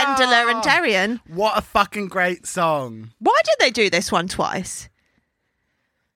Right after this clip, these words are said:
Speaker 2: I don't know, but I love it. I
Speaker 1: Mm.
Speaker 2: absolutely fucking love this song.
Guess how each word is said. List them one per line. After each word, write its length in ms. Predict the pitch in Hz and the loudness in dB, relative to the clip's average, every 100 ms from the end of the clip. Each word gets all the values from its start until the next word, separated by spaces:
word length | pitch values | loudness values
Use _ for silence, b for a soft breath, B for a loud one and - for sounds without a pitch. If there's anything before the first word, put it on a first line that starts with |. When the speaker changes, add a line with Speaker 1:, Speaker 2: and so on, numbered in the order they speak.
| _ | _
Speaker 2:
I 120 | - | -8
don't 240 | 381 480 339 | -4 -4 0
know, 460 | 208 359 143 120 101 | 0 2 0 -2 -4
but 80 | 160 | 0
I 240 | 170 170 | 0 0
love 260 | 135 143 170 | -2 -2 -2
it. 140 | 90 - | -6 -4
I 100 | 262 | 0
Speaker 1:
Mm. 40 | 254 | 0
Speaker 2:
absolutely 600 | 202 220 160 151 139 - | 0 0 -2 -2 -4 -6
fucking 340 | 117 131 123 107 | -8 -8 -6 -10
love 160 | 113 | -10
this 160 | 98 98 | -12 -14
song. 260 | 92 87 | -14 -14